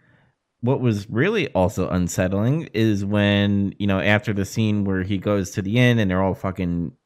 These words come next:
singing and stuff, and he goes to his room, but then he, like, walks around the town, right,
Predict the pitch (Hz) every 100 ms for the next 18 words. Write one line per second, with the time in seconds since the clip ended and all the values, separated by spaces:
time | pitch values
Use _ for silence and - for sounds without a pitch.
0 | _ _ _ - - 170 170 165 156 -
1 | 160 156 151 107 101 101 95 98 95 107
2 | 117 120 117 113 - _ _ - 131 170
3 | 175 156 120 123 127 120 - 107 107 107
4 | 98 - 107 92 85 92 101